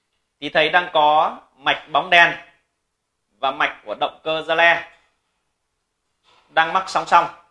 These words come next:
Để kiểm tra mạch của động cơ gia le, thì chúng ta sẽ dùng đồng hồ vạn năng để thang đo x một k ohm. Để thầy sẽ đo điện trở của bóng đèn.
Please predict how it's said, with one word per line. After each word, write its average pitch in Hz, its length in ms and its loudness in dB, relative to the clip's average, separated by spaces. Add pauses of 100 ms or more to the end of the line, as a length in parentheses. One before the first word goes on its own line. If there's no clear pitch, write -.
(2000)
Để 175 300 2
kiểm 160 200 -4
tra 208 140 4
mạch 196 260 -2
của 143 100 -2
động - 200 -4
cơ 185 120 2
gia 190 140 -2
le, 196 460 0 (1500)
thì 143 100 -10
chúng 165 200 -18
ta 180 180 2
sẽ 185 140 -6
dùng 160 300 -10
đồng 151 200 -4
hồ 143 180 -4
vạn 147 220 -4
năng 196 260 2 (1000)
để 113 300 -4
thang 151 180 -10
đo 151 280 -2
x 220 220 -10
một 156 460 -6
k - 40 -8 (180)
ohm. 185 160 -2 (1000)
Để 107 300 -12
thầy 120 240 -8
sẽ 117 160 -10
đo 139 320 0
điện 123 140 -14
trở 90 320 -6
của 87 260 -12 (720)
bóng 139 160 -10
đèn. 160 220 2